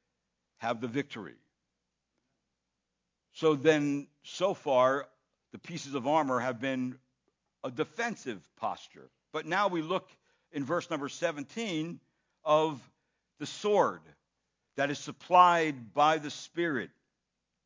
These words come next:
It is a piercing sword, the sword of the Spirit, which is the Word of God.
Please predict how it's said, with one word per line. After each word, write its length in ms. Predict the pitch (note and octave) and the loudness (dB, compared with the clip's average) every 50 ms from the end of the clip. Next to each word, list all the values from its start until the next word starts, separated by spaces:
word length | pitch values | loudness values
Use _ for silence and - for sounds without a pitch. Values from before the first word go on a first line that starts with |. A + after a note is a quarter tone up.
| _ _ _ _ _ - - - | _ _ _ _ _ -20 -12 -4
It 100 | D3 D#3 | 0 0
is 140 | E3 D#3 C#3+ | 0 2 0
a 60 | D3 | -4
piercing 460 | - - - G3+ G#3+ G3+ - - C#3 A#2 | -8 -6 -6 -4 -4 -4 -6 -6 -10 -10
sword, 480 | - - - G2+ F2 E2 D#2 C#2 C2+ _ _ _ _ _ | -10 -12 -14 -14 -12 -12 -12 -14 -16 _ _ _ _ _
the 80 | - B2 | -12 -10
sword 400 | - - - - F3 F#3 G3+ G#3 | -10 -10 -6 -2 0 2 2 2
of 80 | G#3 G3 | 0 -2
the 100 | G3 - | -6 -8
Spirit, 480 | - - - D#3+ D#3 D3 D3 D3 D3 | -8 -10 -8 -6 -2 -2 -2 -4 -4
which 240 | C#3 C#3+ - - - - | -8 -8 -8 -8 -12 -10
is 340 | F3 G#3+ A3+ A3 F#3 C#3+ A2+ | -6 -4 -2 -2 -4 -4 -8
the 120 | G2 C3+ | -6 -6
Word 260 | C3+ C3+ C3+ D3 D#3 D#3+ | -4 -4 -2 -4 -4 -4
of 140 | D3 A#2+ | -8 -6
God. 420 | A2+ B2 A2+ G#2 G#2 G#2 A2+ A2 | -2 -2 0 0 0 0 -2 -6